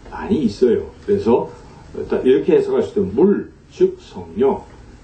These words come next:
이렇게 해석할 수도 있지만 같은 뜻입니다. 중요한 핵심은 성령입니다. 예, 그래서, 예, 우리가 요한복음 칠 장쯤 보면은 "내 배, 그 배에서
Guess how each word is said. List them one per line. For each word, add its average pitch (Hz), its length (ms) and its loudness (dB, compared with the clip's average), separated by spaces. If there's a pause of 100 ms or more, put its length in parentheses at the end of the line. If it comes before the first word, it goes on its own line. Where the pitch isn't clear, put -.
(120)
이렇게 123 600 0
해석할 - 380 -10
수도 - 180 -8
있지만 - 200 -10
같은 - 380 -2
뜻입니다. 185 480 -4
중요한 139 300 2
핵심은 185 420 0 (320)
성령입니다. 127 800 -2 (320)
예, 95 140 -10
그래서, 98 420 0 (500)
예, 101 240 4 (160)
우리가 113 480 0
요한복음 107 420 0
칠 - 220 -12
장쯤 113 460 0
보면은 101 600 0
"내 117 300 4
배, 107 320 0
그 131 200 2
배에서 135 420 2